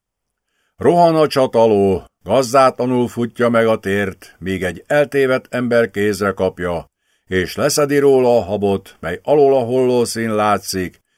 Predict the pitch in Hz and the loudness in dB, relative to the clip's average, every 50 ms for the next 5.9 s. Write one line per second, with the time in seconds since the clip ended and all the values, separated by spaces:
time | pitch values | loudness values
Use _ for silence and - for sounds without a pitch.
0 | _ _ - 95 95 92 87 - 90 82 76 69 82 113 131 139 139 139 135 135 | _ _ -4 -2 -2 -2 -4 -4 -8 -8 -8 -6 -6 -2 -2 0 0 0 0 0
1 | 127 123 131 131 127 120 - 123 120 - - 101 110 113 - - 113 107 104 98 | 0 0 0 -2 -2 -2 -4 -4 -4 -4 -2 -4 -4 -4 -4 -6 -6 -4 -4 -4
2 | 85 80 - - - 110 110 107 107 - 101 101 98 95 95 92 80 69 67 73 | -4 -6 -10 -8 -6 -4 -4 -4 -4 -2 0 0 2 2 0 -2 -4 -6 -10 -10
3 | 73 73 69 67 64 64 _ - _ _ _ _ _ _ _ _ _ _ _ _ | -10 -10 -10 -12 -16 -16 _ -20 _ _ _ _ _ _ _ _ _ _ _ _
4 | _ _ _ _ _ - 123 170 185 170 165 160 156 127 110 - 110 110 104 92 | _ _ _ _ _ -6 0 2 2 4 4 2 0 -2 -6 -4 -4 -4 -2 -2
5 | 98 101 98 95 - - 90 82 76 76 - - 67 65 64 - _ | -2 -2 -2 -4 -8 -12 -10 -8 -8 -8 -10 -10 -12 -12 -12 -12 _